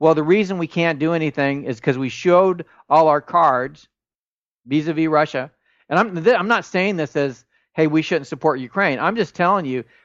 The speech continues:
what we've done is we've gaven-, we've given the Chinese the keys to victory, uh, over Taiwan without ever having to really break a sweat. I mean, that's the thing that scares me.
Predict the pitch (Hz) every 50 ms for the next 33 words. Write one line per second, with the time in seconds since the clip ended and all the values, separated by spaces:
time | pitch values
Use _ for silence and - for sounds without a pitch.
0 | _ _ - 151 196 214 196 196 196 156 123 143 143 151 165 208 233 233 - _
1 | _ _ _ - 147 139 131 135 151 175 185 160 135 117 120 151 156 170 180 180
2 | 175 156 156 151 147 139 - - 139 139 160 156 131 120 120 - 196 202 175 175
3 | 160 151 147 147 135 135 135 139 135 - 165 147 151 151 143 139 139 123 110 120
4 | 113 _ - - 147 143 139 123 - - 117 104 117 143 139 - - 131 127 127
5 | 120 - _ _ _ _ _ _ _ _ _ _ _ _ - 127 127 123 123 123
6 | 123 143 147 151 147 160 147 160 143 139 143 139 139 143 151 151 139 127 120 -
7 | 131 127 131 131 143 151 139 139 135 139 135 131 139 131 131 131 127 127 127 123
8 | - - 117 113 123 131 123 120 117 113 104 110 120 120 120 117 - 101 - -
9 | - - 127 120 107 95 104 113 117 117 117 123 135 143 - - 131 - - 123
10 | 117 110 113 - - 113 104 101 101 98 98 92 95 107